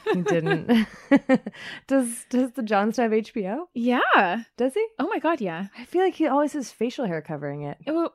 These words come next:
Speaker 2: in the early episodes, he just had little wispies.
Speaker 1: Ugh,
Speaker 2: He's got a good
Speaker 1: yeah, okay.
Speaker 2: jawline.
Speaker 1: All right. Anyway,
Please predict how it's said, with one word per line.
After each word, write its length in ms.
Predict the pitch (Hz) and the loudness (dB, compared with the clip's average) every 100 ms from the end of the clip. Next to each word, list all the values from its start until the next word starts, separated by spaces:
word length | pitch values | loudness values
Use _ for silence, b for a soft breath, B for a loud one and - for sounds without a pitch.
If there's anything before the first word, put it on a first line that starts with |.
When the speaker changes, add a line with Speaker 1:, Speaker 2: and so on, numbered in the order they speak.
| - | -8
Speaker 2:
in 160 | 277 | -6
the 120 | 320 - | -6 0
early 240 | 330 330 | 2 2
episodes, 400 | 285 262 262 240 | 0 0 0 0
he 60 | 240 | -2
just 200 | 233 - | -4 -4
had 140 | 226 | -4
little 260 | 214 202 180 | -4 -4 -4
wispies. 840 | 190 - - 185 170 190 - - - _ - | -6 -8 -8 -6 -6 -8 -12 -20 -20 _ -10
Speaker 1:
Ugh, 140 | 185 | -4
Speaker 2:
He's 160 | 180 233 | -2 0
got 140 | 240 208 | 0 0
a 40 | |
good 180 | 175 - | -2 -6
Speaker 1:
yeah, 140 | 151 | -8
okay. 80 | 151 | -8
Speaker 2:
jawline. 240 | 151 190 190 - | -8 -10 -12 -12
Speaker 1:
All 60 | 247 | -12
right. 220 | - 214 _ - | -12 -20 _ -2
Anyway, 680 | 320 370 262 170 - 135 | 0 2 0 0 -2 -6